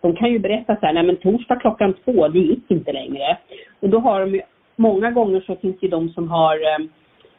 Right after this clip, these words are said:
fått totalt liksom, eh, eh,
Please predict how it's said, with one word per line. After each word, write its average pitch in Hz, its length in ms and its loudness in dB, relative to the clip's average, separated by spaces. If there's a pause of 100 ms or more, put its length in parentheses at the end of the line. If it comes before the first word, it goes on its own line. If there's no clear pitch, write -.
(100)
fått 208 140 -2
totalt 202 500 0
liksom, 156 480 0
eh, 151 200 -2
eh, 127 920 -12